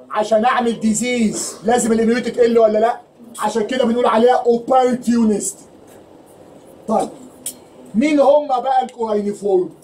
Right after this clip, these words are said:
مقسمينهم اتنين، ايروب وانيروب.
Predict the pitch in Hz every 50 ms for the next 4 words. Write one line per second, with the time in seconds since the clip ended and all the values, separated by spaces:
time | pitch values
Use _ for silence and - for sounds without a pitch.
0 | - - - 202 233 226 240 240 233 - 240 247 240 240 254 262 269 262 247 247
1 | 247 240 240 - - 214 226 214 202 180 - - - - - - - - - -
2 | - - - 233 240 240 240 247 254 262 277 302 330 359 370 370 - _ _ _
3 | - 202 226 - 240 240 233 233 226 208 - -